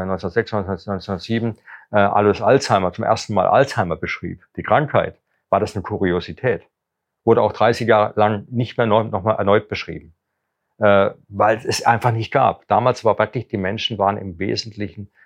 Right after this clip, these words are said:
entwickelten Seniorität, weil auch Großfamilie noch da war. Man hat,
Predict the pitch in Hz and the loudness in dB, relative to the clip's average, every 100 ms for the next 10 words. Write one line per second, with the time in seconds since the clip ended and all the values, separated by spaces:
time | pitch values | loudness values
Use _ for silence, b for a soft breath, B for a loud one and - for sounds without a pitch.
0 | b 104 110 117 95 92 82 - 101 101 | b -6 -4 -4 -4 -6 -8 -2 0 0
1 | 82 82 98 92 - _ _ _ _ _ | -2 -2 -4 -4 -8 _ _ _ _ _
2 | _ - 107 - - 131 131 113 98 90 | _ 0 0 0 2 2 2 0 0 0
3 | 87 92 87 87 82 82 - | -2 -2 -2 -2 -6 -6 -10